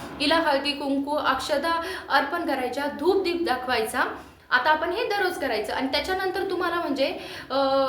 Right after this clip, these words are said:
एक दिवस तर पूर्ण ही देव्हाऱ्यातच ठेवायची. त्याच्यानंतर तुम्हाला जर तुमच्या तिजोरीमध्ये ठेवायची असेल तरी पण चालेल, किंवा मग तुम्ही ही दररोज देव्हाऱ्यामध्ये ठेवली तरी पण चालेल. ठीक आहे, आता आपण ही पोटली बनवली ना, तर त्याच्यानंतर काय करायचं आपण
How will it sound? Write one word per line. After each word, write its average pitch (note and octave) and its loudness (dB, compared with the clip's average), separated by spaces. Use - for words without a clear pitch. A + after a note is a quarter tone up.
एक E4+ 4
दिवस F4+ 2
तर G4 -2
पूर्ण F4+ -2
ही F4+ -4
देव्हाऱ्यातच D4+ 0
ठेवायची. C4 0
त्याच्यानंतर D#4+ -2
तुम्हाला D#4+ 0
जर D#4 0
तुमच्या D#4 -4
तिजोरीमध्ये E4 0
ठेवायची D#4+ 0
असेल F4 -2
तरी F4 4
पण C#4+ 0
चालेल, C4+ 0
किंवा E4+ 4
मग E4+ 0
तुम्ही F4 0
ही E4+ -2
दररोज D#4 2
देव्हाऱ्यामध्ये D#4 0
ठेवली D4+ 0
तरी G4+ 0
पण - -4
चालेल. - -6
ठीक F#4+ 6
आहे, F#4+ 2
आता - 2
आपण E4 2
ही F4+ 2
पोटली D#4+ -2
बनवली E4 2
ना, F#3 -2
तर D4 -14
त्याच्यानंतर F#4+ 0
काय F#4 2
करायचं D#4+ -2
आपण C4+ 0